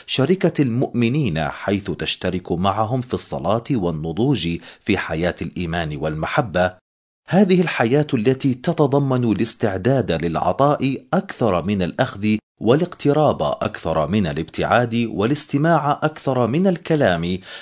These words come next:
بل المحبة التي تتضمن أكثر من ذلك، تتضمن بأن يسمح المعطي للآخر أن يعطي هو أيضًا، وأن يسمح للآخر بأن يمارس هو أيضًا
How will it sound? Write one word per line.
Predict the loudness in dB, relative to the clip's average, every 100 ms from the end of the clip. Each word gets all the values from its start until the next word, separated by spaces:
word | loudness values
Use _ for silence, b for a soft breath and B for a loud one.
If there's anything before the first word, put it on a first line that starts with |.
| B
بل | 2 4
المحبة | 2 0 -2 0 -2 2 2 2
التي | 2 0 0 -2
تتضمن | 0 -2 0 0 2 2 2 2 2
أكثر | 0 0 0 2 2
من | 0 -2
ذلك، | 0 0 0 -6 -8 _ _ _ 0
تتضمن | 0 2 0 2 0 -2
بأن | -2 -2 -2 -4
يسمح | -4 -4 -4 -4 -4
المعطي | -2 0 0 0
للآخر | -4 -4 0 0 2 2 0 0 _ _
أن | 0 2
يعطي | 2 2 2 0 0
هو | 0 -2 -2
أيضًا، | 0 2 2 0 -4 -14 _ _
وأن | -2 0 2
يسمح | 2 2 -2 -2 -2
للآخر | -2 -2 0 0 0 -2
بأن | 0 0 0 0
يمارس | 0 2 2 2 0 0
هو | -2 0 2 2
أيضًا | 4 2 4 2